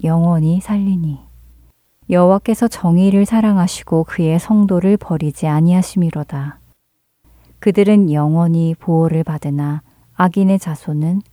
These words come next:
끊어지리로다. 의인이 땅을 차지하며 거기서 영원히 살리로다. 의인의 입은 지혜로우며 그의 혀는 정의를 말하며 그의 마음에는 하나님의 법이 있으니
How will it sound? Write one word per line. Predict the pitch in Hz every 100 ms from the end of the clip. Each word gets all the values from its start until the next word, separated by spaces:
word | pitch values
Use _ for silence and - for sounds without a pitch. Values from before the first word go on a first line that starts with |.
| _
끊어지리로다. | - 214 214 214 - 180 175 170 147 139 139 - _ _ _ _ _ _ _ _ _ _ _ _
의인이 | 202 208 220 220 226
땅을 | - 247 247 247
차지하며 | - 269 262 214 170 147 143 147 147 -
거기서 | - 151 156 - 170 156 156 -
영원히 | 165 175 180 180 175 175 175
살리로다. | - 208 208 196 151 139 131 - - - _ _ _ _ -
의인의 | 202 208 214 214 175
입은 | 160 170 165
지혜로우며 | - 175 165 160 151 147 156 165 175
그의 | - 196 190 196
혀는 | 202 196 160 135 135 - - -
정의를 | - 160 147 139 165 175
말하며 | 156 160 165 147 139 135 - - - - - - - - -
그의 | 220 226 226
마음에는 | 175 160 165 160 170 196
하나님의 | 240 247 240 220 214
법이 | - 165 190 175
있으니 | - - 147 170 156